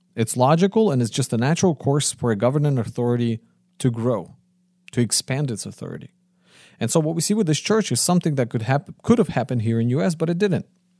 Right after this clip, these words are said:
Take, for example, the Supreme Court ruling in California about a month ago where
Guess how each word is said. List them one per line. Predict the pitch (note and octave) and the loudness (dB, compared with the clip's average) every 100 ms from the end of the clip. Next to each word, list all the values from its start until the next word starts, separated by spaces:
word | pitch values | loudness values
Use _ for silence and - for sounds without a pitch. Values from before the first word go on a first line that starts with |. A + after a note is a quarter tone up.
| - | -8
Take, | A2+ G#2+ | -6 -4
for | B2 | -4
example, | A#2 D3+ D#3 C#3 | 0 0 0 0
the | B2 | 0
Supreme | - A#2+ D#3+ E3+ | -2 -2 0 0
Court | C#3+ F#3+ F#3+ | 2 0 0
ruling | C3+ B2 A#2+ A2+ A#2 _ _ _ _ | 0 2 2 0 -2 _ _ _ _
in | B2 A#2 | -2 2
California | C3+ A#2+ E3+ F#3 D3 | 2 2 0 0 2
about | A#2 A#2 | 2 2
a | |
month | A#2+ F#3+ C3 | 2 2 0
ago | A2 G#2 | -2 0
where | G2+ G2+ G2 | 0 -2 -2